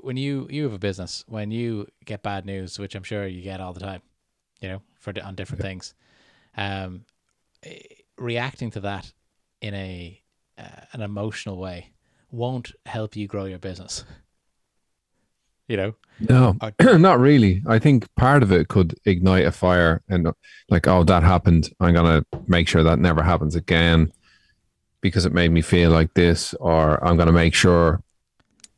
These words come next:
Speaker 2: I'll double down on something to make sure because I lost one thing, I'm gonna get two things."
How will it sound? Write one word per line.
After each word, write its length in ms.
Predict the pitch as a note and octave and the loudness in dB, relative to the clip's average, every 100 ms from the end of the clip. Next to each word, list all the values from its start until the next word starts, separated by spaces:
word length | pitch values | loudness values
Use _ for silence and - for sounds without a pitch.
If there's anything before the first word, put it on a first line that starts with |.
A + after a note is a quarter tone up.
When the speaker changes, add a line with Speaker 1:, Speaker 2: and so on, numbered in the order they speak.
| _ _ _ _ - F#3 | _ _ _ _ -14 -2
Speaker 2:
I'll 180 | B2+ | 2
double 280 | F2 G2+ F#2 | 4 4 4
down 300 | F2 F2+ F#2 | 4 4 4
on 160 | F2+ E2 | 4 4
something 520 | - E2+ F#2+ F2 E2 _ _ _ _ _ _ _ | 2 2 2 0 -2 _ _ _ _ _ _ _
to 100 | - | 2
make 160 | G2+ F2 | 4 4
sure 300 | - F2 E2+ | 4 4 4
because 320 | G2 F#2+ F#2+ | 2 2 4
I 60 | F2+ | 4
lost 340 | F2+ F2 F#2 | 4 4 2
one 180 | G#2+ A2+ | 4 4
thing, 300 | G2+ A#2 G#2+ | 4 4 4
I'm 120 | F#2+ | 2
gonna 160 | F#2 F2 | 0 0
get 180 | E2+ - | -2 0
two 220 | - G#2 | 2 4
things." 480 | - G#2+ G#2 G#2 | 4 4 6 4